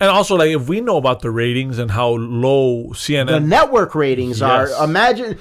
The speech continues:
Speaker 2: the, the network ratings and, like, people, those are the ratings when it's free. Well, it's not free 'cause it, co-, it's, it's part of cable.
Speaker 1: Cable, yeah.
Speaker 2: But free in the sense you don't gotta pay any additional money for it.
Speaker 1: Yeah.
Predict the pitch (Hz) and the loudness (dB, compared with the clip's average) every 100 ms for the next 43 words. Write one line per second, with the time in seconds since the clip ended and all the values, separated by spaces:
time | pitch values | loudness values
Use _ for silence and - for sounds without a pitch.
0 | - - 220 220 208 226 330 320 277 226 | -14 0 0 2 0 0 0 -2 -6 -2
1 | 226 220 220 190 214 196 185 185 - 262 | 0 0 -2 -4 -2 0 2 0 0 -4
2 | 220 214 151 214 254 269 220 185 214 226 | 0 -2 2 2 2 2 0 2 2 0
3 | 226 160 170 160 143 - 214 226 196 214 | -4 -2 0 0 -2 -6 -4 -2 2 2
4 | 214 240 226 - - 233 220 170 - - | 2 0 -2 -2 -4 -2 -2 -4 -6 -16
5 | - 151 156 - 175 151 - - 156 - | -4 -2 -2 -4 -2 -2 -4 -6 -6 -8
6 | - 190 180 123 - - 202 165 160 120 | -4 0 0 0 -6 0 2 2 2 0
7 | 120 110 95 131 170 147 143 - _ - | 0 -2 -2 0 2 2 -4 -12 _ -4
8 | 247 247 214 180 202 196 185 190 190 180 | -2 0 0 0 0 -2 -2 -2 0 0
9 | 156 185 180 180 160 113 165 165 160 135 | -2 -2 -2 0 -2 0 -2 -2 -4 -2
10 | 151 202 170 - 131 113 110 117 107 | -2 -2 -2 -2 -2 -2 -6 -10 -12